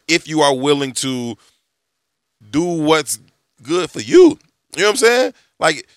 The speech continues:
you get to college and it's cool. It's, it's cool to be a, a thespian, or it's cool to be a dancer, or, you know what I'm saying? Whatever. You know what I'm saying? It's like,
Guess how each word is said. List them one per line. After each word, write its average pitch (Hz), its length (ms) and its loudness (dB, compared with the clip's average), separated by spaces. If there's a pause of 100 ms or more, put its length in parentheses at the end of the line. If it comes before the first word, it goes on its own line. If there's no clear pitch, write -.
(140)
you 113 100 -10
get - 140 -6
to 147 60 -10
college 214 320 -2
and 165 240 -6 (360)
it's 175 160 -2
cool. - 340 4
It's, 156 460 -2
it's 151 160 0
cool 370 340 4
to 175 80 6
be 156 220 0
a, 123 240 2 (480)
a 113 100 -2
thespian, 131 720 -2
or 101 160 -2
it's 160 100 -2
cool 359 380 4
to 202 100 6
be 151 460 0 (540)
a 90 120 -8 (260)
dancer, 160 540 2
or, 123 260 -2
you 170 60 -2
know 208 60 6
what 220 40 4
I'm 202 40 -6
saying? 214 280 4
Whatever. 185 380 4
You 95 160 -8
know - 20 0
what 208 80 4
I'm 202 60 -2
saying? 220 340 2
It's 185 140 -4
like, 156 260 2